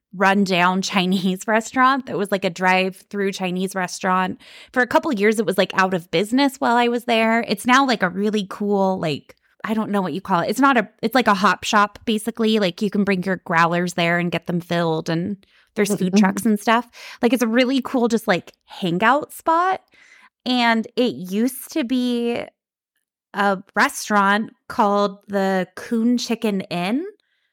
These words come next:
Speaker 2: Oh.
Speaker 1: <laughs> That was, oh my gosh, it's so terrible. All of the advertising was, like, the most racist caricature of, like, a man that you could poss-, of a black man that you could possibly envision.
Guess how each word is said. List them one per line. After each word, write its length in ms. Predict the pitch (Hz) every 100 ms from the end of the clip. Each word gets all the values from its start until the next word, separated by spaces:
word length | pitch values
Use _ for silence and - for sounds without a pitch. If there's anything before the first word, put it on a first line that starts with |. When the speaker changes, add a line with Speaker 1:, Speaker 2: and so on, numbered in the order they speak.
| _ -
Speaker 2:
Oh. 1200 | 240 339 403 427 427 427 427 427 427 427 403 330 -
Speaker 1:
<laughs> 40 | _ - - -
That 280 | 277 269 277
was, 400 | 254 254 254 254 - _ _ _ 202 -
oh 220 | 302 311
my 140 | 311 311
gosh, 280 | 320 285 -
it's 120 | 254
so 120 | 339 311
terrible. 500 | 339 339 262 240 _
All 240 | 240 285 320
of 160 | 294
the 180 | 285 -
advertising 1040 | 208 202 247 269 285 277 285 311 320 330 330 -
was, 220 | 240 233
like, 240 | 240 226 208
the 100 | 233
most 560 | 220 202 214 240 -
racist 580 | 202 196 196 208 190 -
caricature 1000 | - 185 180 185 185 - 185 170 165 160
of, 160 | - 185
like, 180 | 190 185
a 80 | 185
man 520 | 180 175 175 175 175
that 120 | 170
you 160 | - 180
could 180 | 175
poss-, 300 | - 175 165
of 180 | - 196
a 60 | 185
black 380 | 175 160 175 -
man 180 | 175 180
that 100 | 160
you 80 | -
could 160 | -
possibly 560 | - 156 160 190 185 175
envision. 640 | 170 143 151 170 190 247